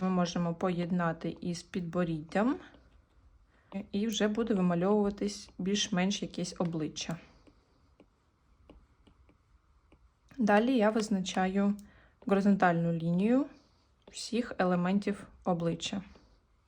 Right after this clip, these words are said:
Отже, щоб було краще і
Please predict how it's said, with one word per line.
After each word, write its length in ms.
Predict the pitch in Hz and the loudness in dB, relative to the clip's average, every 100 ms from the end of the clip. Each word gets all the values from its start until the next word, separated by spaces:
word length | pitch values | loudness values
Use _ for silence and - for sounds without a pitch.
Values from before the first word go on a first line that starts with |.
| _ _ _ _ _ _ _ _ | _ _ _ _ _ _ _ _
Отже, 480 | 202 190 170 170 170 - - | 0 0 0 -4 -4 -6 -12
щоб 220 | - 214 | -6 -4
було 520 | 190 202 196 190 180 185 - _ | 0 0 4 4 2 -2 -12 _
краще 440 | - 190 175 - | 4 4 4 0
і 200 | 170 180 | -4 -4